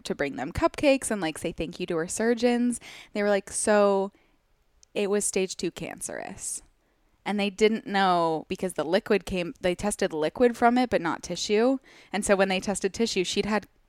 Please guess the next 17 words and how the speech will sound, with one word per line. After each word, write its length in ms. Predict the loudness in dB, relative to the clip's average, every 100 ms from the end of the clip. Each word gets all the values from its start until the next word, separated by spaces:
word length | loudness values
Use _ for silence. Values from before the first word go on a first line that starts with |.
| _
stage 360 | -2 0 0 -4
two 160 | -8
cancer 380 | -6 -6 -4 -4
the 100 | -6
whole 220 | -4 -4
time. 400 | -4 -4 -4 -8 -12 -16
So 120 | -4 -2
now 380 | 4 6 6
she 160 | 6 2
has 120 | 0
to 60 | 2
go 120 | 2
back 260 | 4 2 2
in 100 | -2
and 80 | -2
be 140 | 0
like, 240 | 0 -2